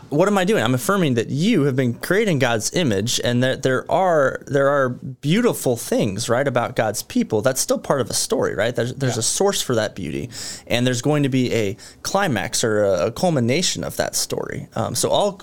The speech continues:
Speaker 2: Yeah.
Speaker 1: all true encouragement, I think, keeps that in mind. So, all right, so that's verse disclaimer.
Speaker 2: Yes.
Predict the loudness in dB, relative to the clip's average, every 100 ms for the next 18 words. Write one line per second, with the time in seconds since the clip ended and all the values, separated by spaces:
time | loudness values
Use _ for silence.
0 | -8 0 0 0 -4 -18 _ _ -2 2
1 | 4 4 2 0 0 -2 -4 -4 -4 -4
2 | -6 -8 -16 -18 -6 0 0 0 -2 -2
3 | -4 -6 -6 -8 -10 -2 0 2 0 0
4 | -2 0 0 -2 -4 -4 -4 -6 -8 -12
5 | _ _ -2 -2 -2 -8